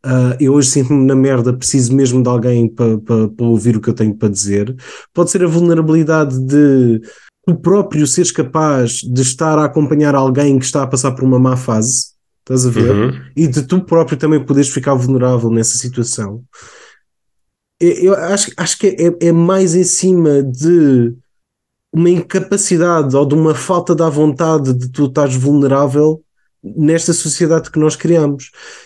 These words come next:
Speaker 1: E, e, e eu não, não sei se não é uma perspectiva romântica estar a olhar para, estar a olhar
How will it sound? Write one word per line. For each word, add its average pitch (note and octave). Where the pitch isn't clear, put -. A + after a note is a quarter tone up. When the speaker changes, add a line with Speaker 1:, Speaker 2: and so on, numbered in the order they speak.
Speaker 1:
E, F#3
e, F#3+
e F#3+
eu A3+
não, A3+
não G#3
sei G3
se D#3
não F#3
é G3
uma E3+
perspectiva E3+
romântica D#3
estar D#3+
a D#3+
olhar D#3
para, D3+
estar C#3
a D#3
olhar D3+